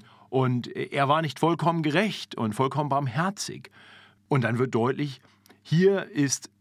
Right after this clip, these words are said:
der Erfüllungshorizont in erster Linie dann erst einmal vielleicht Salomo, aber wirklich im Hintergrund viel größer und vollkommener Jesus.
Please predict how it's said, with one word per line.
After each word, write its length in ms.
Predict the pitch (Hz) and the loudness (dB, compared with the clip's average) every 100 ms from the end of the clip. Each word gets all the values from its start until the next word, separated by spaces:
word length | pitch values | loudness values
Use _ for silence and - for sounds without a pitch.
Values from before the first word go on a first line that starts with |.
| _ | _
der 540 | - 123 117 113 110 110 _ _ _ _ _ | -4 0 2 0 -2 -6 _ _ _ _ _
Erfüllungshorizont 1300 | 120 - 220 262 180 - 117 110 104 113 113 127 - - - _ | -4 0 2 4 2 2 0 0 -2 0 0 -2 -6 -16 -20 _
in 220 | - 160 - | -2 -2 0
erster 680 | 156 202 226 - 196 175 - | 2 2 0 2 2 2 -2
Linie 380 | 151 156 185 156 | -2 0 2 2
dann 180 | 139 139 | 2 0
erst 280 | 135 160 | 0 0
einmal 180 | 151 143 | 0 0
vielleicht 300 | 127 120 107 | 0 -2 -2
Salomo, 540 | 104 117 156 143 139 - | 0 2 2 0 -2 -2
aber 420 | 123 120 104 101 | 0 0 -2 2
wirklich 460 | 143 247 269 131 123 | 2 2 0 -4 -2
im 100 | 117 | 2
Hintergrund 720 | 135 226 165 131 110 113 131 | 2 2 0 -2 0 0 0
viel 280 | - 175 165 | -4 -2 -2
größer 480 | 120 117 185 202 - | 0 4 4 2 -4
und 100 | 127 | -2
vollkommener 640 | 131 117 - 170 147 117 | -2 -2 -2 -2 0 -2
Jesus. 680 | 104 101 113 98 - - | -2 -2 -4 -4 -12 -20